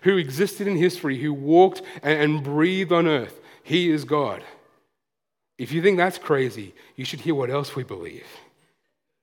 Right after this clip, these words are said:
We're gonna get into that in a second. Paul says that God,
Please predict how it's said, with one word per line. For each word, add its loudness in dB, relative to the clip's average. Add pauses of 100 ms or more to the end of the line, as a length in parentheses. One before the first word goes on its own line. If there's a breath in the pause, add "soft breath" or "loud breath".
We're 0
gonna 6
get 2
into 2
that -6
in -6
a -8
second. -8 (340 loud breath)
Paul 8
says 2 (200 loud breath)
that 4
God, 4